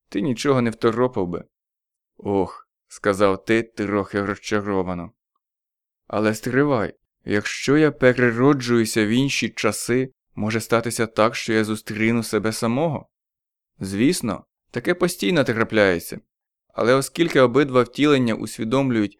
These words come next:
лише власне існування, ти навіть не здогадаєшся про це». То в чому сенс усього цього? «Ти серйозно?» спитав я. «Серйозно? Питаєш мене про сенс буття?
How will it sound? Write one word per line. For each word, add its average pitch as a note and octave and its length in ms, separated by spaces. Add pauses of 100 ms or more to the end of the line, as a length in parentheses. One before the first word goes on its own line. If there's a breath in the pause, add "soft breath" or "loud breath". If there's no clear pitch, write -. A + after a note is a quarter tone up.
(120)
лише A2 260
власне B2 400
існування, B2 560
ти C#3+ 160
навіть D3+ 260
не C3+ 120
здогадаєшся B2 680
про G2+ 240
це». F2+ 320 (840)
То G#2+ 200
в G#2+ 60
чому C#3 300
сенс D3+ 440
усього A#2 360
цього? A#2+ 460 (720)
«Ти G2+ 140
серйозно?» A2+ 720 (160)
спитав F#2 440
я. F2 200 (420)
«Серйозно? A#2 760 (100)
Питаєш C#3+ 460
мене B2+ 260
про B2+ 200
сенс C#3+ 280
буття? C3+ 500